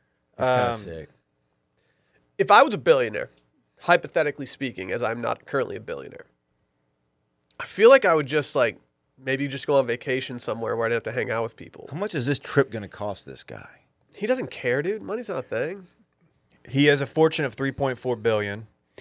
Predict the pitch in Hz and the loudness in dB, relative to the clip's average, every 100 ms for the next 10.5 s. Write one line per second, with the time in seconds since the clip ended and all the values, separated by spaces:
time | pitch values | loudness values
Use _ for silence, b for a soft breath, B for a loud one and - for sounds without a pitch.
0 | B - 127 113 143 139 - 135 135 135 | B -4 -2 2 0 0 -2 -2 0 -2
1 | 135 123 123 127 135 - 120 107 101 101 | 0 2 2 -2 -8 -4 -2 -2 -2 -2
2 | 101 110 107 110 113 104 - 101 98 - | 0 -4 -6 -6 -4 -6 -6 -12 -12 -14
3 | 92 - - 104 135 139 123 131 165 113 | -16 -8 -4 -2 0 0 0 0 0 0
4 | 120 120 151 151 120 107 98 B B B | -2 0 0 2 2 2 -2 B B B
5 | B B B B _ 131 131 131 123 117 | B B B B _ 2 4 4 2 0
6 | 104 104 b b _ _ _ _ _ _ | -6 -16 b b _ _ _ _ _ _
7 | _ _ _ _ _ _ _ _ _ _ | _ _ _ _ _ _ _ _ _ _
8 | _ _ _ _ 123 120 113 120 127 - | _ _ _ _ -2 0 2 2 0 2
9 | 123 120 123 117 120 123 - - - 117 | 0 2 2 4 2 -2 -10 -16 -4 -2
10 | 113 107 107 107 | -2 -4 -8 -12